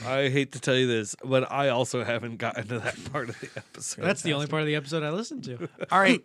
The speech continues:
Speaker 3: So our top five for today is, um, and in fact, our top five comes from, uh, Johnny B at Elmwood Productions,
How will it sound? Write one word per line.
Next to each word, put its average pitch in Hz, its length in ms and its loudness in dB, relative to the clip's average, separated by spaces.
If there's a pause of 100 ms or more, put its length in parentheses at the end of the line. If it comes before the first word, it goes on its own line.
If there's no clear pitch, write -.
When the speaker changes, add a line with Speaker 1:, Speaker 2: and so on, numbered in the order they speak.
(160)
Speaker 3:
So 180 400 4
our 160 140 6
top 180 340 6
five 170 420 4
for 175 140 -4
today 147 580 -2
is, 131 540 0
um, 123 460 -2 (440)
and 139 120 -8
in 135 40 -10
fact, 143 300 -10
our 127 220 -10 (200)
top - 380 -16
five 165 640 -8
comes 151 420 -8
from, 131 440 -4 (640)
uh, 120 280 6
Johnny 151 460 8
B 160 260 4
at 135 60 2
Elmwood 135 400 2
Productions, 156 680 2